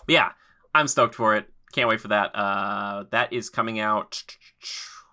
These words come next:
twenty twenty-two, I believe.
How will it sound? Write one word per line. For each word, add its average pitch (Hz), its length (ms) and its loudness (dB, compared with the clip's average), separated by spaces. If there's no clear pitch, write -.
twenty 135 440 -8
twenty-two, 123 1080 -10
I 165 120 -8
believe. 196 480 -10